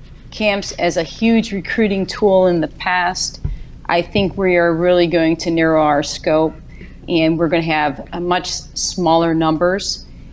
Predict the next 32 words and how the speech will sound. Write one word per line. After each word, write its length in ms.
And, 440
uh, 260
so 220
we're 320
just 340
doing 640
a 80
couple 320
of 140
different 400
days 440
where 180
we're 140
having 560
campers 540
on 420
campus. 720
And 300
of 140
course, 260
we 120
have 160
to 100
open 260
it 140
up 280
to, 440
uh, 320
a 60
certain 280
age 400
group. 300